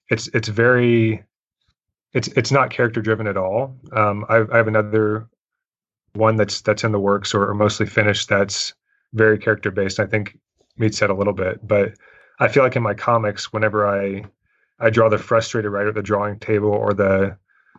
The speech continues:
the guy wandering around on his lunch break looking at nature, I'm certainly,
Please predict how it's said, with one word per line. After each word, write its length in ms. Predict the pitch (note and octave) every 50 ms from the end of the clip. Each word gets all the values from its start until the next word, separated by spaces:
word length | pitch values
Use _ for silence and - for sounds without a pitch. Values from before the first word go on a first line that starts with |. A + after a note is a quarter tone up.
| _ _ _ _
the 120 | - A#2+ A2+
guy 180 | A2 A2+ A2
wandering 360 | A2+ G#2 G2+ A2 G#2+ A2 A2 G#2+
around 180 | G#2+ G#2+ G#2
on 60 | G#2+
his 160 | G#2 G2+ G2 A2
lunch 240 | G#2+ G#2 G2+ -
break 160 | - A2 G2+ G#2
looking 200 | G#2+ G2 G#2+ G2+
at 100 | G2+ G2+
nature, 580 | G2 G2+ G2+ G2 - G2+ F#2+ F#2+ F#2+ F#2 F#2 _ _ _ _ _ -
I'm 140 | A#2 A2+ G#2
certainly, 720 | - - A2+ A2+ A2 G#2+ G#2 G2+ G2+ G2 G2+ G2 -